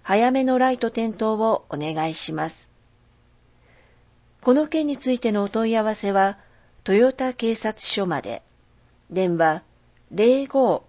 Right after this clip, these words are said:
六五三五零一一零。児童扶養手当、愛知県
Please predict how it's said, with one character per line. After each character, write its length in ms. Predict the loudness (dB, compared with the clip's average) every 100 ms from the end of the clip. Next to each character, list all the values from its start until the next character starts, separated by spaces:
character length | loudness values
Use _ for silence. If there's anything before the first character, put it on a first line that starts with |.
| -4
六 380 | -4 -2 -4 -2
五 320 | -2 -2 -6 _ _ _ _ -20
三 360 | -4 -2 -2 0
五 340 | 0 0 -2 _ _ _ _ 0
零 400 | 4 4 2 -4
一 460 | -8 -6 -4 -6 _
一 420 | -12 -6 -4 -2
零。 380 | -2 -2 -2 -6 _ _ _ _ _ _ _ _ _ _ _ _ _ _ _ _ _ _ _ _ -2
児 160 | 6
童 200 | 8 8
扶 200 | 6 2
養 200 | 4 4
手 300 | 2 -2 -2
当、 340 | -2 -2 -2 -6 _ _ -6
愛 220 | -2 -2
知 220 | -4 -10
県 320 | -4 -2 -2